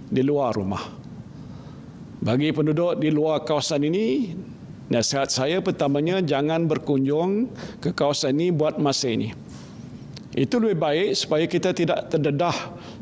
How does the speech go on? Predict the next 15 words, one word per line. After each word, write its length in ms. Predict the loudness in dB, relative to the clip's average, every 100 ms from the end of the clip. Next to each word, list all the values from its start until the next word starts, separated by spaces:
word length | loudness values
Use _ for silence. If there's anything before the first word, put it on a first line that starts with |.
| -4
kepada 320 | -2 0 0 2
jangkitan 800 | 0 0 0 2 2 2 0 0
wabak 480 | 0 2 0 -2
covid 320 | -2 0 0 0
sembilan 260 | 0 2 2
belas 160 | 0 0
ini. 320 | -2 -4 -8 -14 -16 -16 -16 -16 -16 -16 -16 -16 -16 -14 -14 -14 -16 -16 -4 2
Keduanya, 480 | 2 4 4 2
bagi 240 | 2 2 2
penduduk 480 | 2 2 2 0 0
di 80 |
kawasan 400 | 2 0 2 0
hijau, 560 | 2 2 2 0 -4 -6 -4 -4 -6 -14 -14 -16 -12 -4
jangan 320 | 0 2 2 2
inda-, 400 | 2 2 0